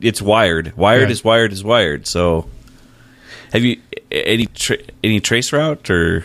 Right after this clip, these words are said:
Speaker 2: Well, I mean, no,
Speaker 1: anything
Speaker 2: all that
Speaker 1: showing
Speaker 2: stuff.
Speaker 1: anything weird?
Speaker 2: Yeah, all that stuff is fine, uh, because it's, you know, it's, uh, there is no route. You trace route, it says, "Oh, one hop,"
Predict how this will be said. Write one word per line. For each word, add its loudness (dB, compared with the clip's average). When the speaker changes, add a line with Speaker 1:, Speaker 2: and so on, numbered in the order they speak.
Speaker 2:
Well, 6
I 4
mean, 4
no, 4
Speaker 1:
anything 6
Speaker 2:
all 6
that 4
Speaker 1:
showing 0
Speaker 2:
stuff. 4
Speaker 1:
anything 0
weird? 6
Speaker 2:
Yeah, 6
all 6
that 2
stuff 2
is 0
fine, 2
uh, 4
because 2
it's, 0
you 4
know, 4
it's, 0
uh, 6
there 6
is 6
no 8
route. 2
You 4
trace 4
route, 6
it 2
says, 2
"Oh, 6
one 6
hop," 4